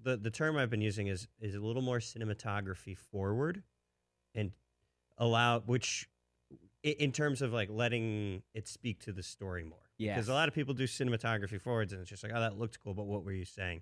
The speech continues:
Speaker 2: Right.
Speaker 1: We're, we're taking more time and more prep in terms of what story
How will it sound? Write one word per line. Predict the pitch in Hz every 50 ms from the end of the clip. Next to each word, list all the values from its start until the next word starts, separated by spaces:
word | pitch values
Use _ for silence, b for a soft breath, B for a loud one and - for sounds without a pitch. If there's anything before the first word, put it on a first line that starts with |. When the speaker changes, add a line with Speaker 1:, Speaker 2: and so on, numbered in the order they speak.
| - _ _
Speaker 2:
Right. | 104 107 107 101 - -
Speaker 1:
We're, | 117 127 131
we're | 123 123 131
taking | - - 135 117 - 135 120
more | 120 123 131
time | 123 - 127 117 117 117 113
and | 107 107
more | 104 104 101
prep | - - - 110 104 104 - - -
in | 104 92
terms | 87 - 92 95 92 87 - -
of | 98 95 92 85 85 - _ _ _ _ _ _ _ _ _ _ _ _
what | 110 107 107 104 -
story | - - - 110 104 101 101 101 98 95 92 92 87 85 95 98